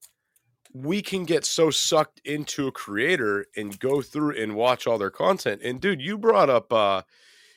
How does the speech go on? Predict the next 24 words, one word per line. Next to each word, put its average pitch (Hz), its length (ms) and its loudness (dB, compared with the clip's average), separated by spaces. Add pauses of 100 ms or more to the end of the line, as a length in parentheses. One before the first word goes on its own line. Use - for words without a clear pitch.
(140)
you 156 180 -4
brought 196 260 8
up 117 140 2
food 226 320 -6
videos, 95 600 -6 (160)
and 131 120 0
I 185 100 6
gotta 196 140 2
tell 175 260 2
you, 208 100 0
man, 117 260 -4
I, 135 320 2 (100)
I 147 180 0
love 151 420 -2
food 107 300 -12
content. 85 580 -12
I 143 160 2
love 160 400 0
getting 110 260 -4
on, 107 340 -4
on 107 260 -4
the 101 120 -2
apps, 104 360 -2
and, 95 200 -10